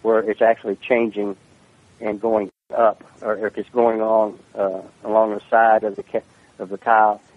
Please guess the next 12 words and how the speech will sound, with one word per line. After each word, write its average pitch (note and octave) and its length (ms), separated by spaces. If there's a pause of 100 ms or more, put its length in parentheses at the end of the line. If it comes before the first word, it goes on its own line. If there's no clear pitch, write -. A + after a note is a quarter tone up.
and G2+ 140
then G#2+ 160
changes G#2+ 360 (120)
direction G#2 420
forty-five G#2+ 460
degrees G2 340
going G2 280
up. F#2 180
I F#2+ 60
haven't G#2+ 260
seen G2+ 160
that. F#2+ 180